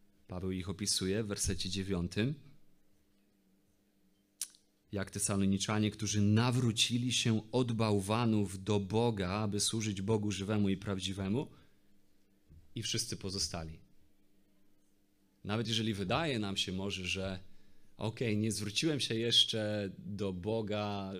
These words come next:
żeby służyć Jemu swoim życiem, to nie do końca jest tak, że służę bałwanom, to prawdopodobnie problem jest taki, że po prostu nie rozpoznajesz tych bałwanów, którym służysz. Ale Pismo bardzo jasno czyni rozróżnienie.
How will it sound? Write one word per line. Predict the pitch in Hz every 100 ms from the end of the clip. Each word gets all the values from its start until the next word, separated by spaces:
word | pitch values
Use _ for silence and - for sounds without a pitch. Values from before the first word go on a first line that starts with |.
| - -
żeby | 101 98 95
służyć | - 110 101 92 -
Jemu | 110 113 113
swoim | - 110 104 104
życiem, | 107 - 110 120 - - -
to | 101
nie | 104
do | 107
końca | 104 117 117 110 107 104 104 - - _ _ -
jest | 98 -
tak, | 113 101
że | 95
służę | 95 110 98
bałwanom, | 90 92 95 147 104 117 120 - - - - - - - - -
to |
prawdopodobnie | - 110 104 107 107
problem | 113 107 107
jest | 104 -
taki, | 104 101 107
że | 98
po | 104
prostu | 95 95 - 101 101 101 - - - _ 98
nie | 95
rozpoznajesz | 95 - 98 90 127 107 85 - - - - -
tych | 95 90
bałwanów, | 92 87 95 92 87
którym | - 92 98
służysz. | - 113 87 80 - - - _ _ _ _ _ _ _ _ _ _ _
Ale | 95 95
Pismo | 92 101 - 101
bardzo | 90 95 92
jasno | 98 95 - 90
czyni | - 90 87
rozróżnienie. | 90 87 87 85 95 87 85